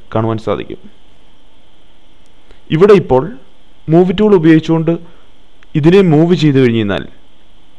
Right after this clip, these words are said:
നമുക്ക് ഇഷ്ടമുള്ള portion ആ ellipse ഷേപ്പിലെ ഏത്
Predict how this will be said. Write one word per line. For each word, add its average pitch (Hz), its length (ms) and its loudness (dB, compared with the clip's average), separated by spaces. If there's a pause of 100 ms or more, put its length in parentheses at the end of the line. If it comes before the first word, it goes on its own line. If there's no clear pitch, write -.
(500)
നമുക്ക് 185 280 0 (400)
ഇഷ്ടമുള്ള 202 600 0 (380)
portion 139 360 2 (960)
ആ - 20 2 (1040)
ellipse 196 440 2 (360)
ഷേപ്പിലെ 147 460 4 (1600)
ഏത് 220 180 4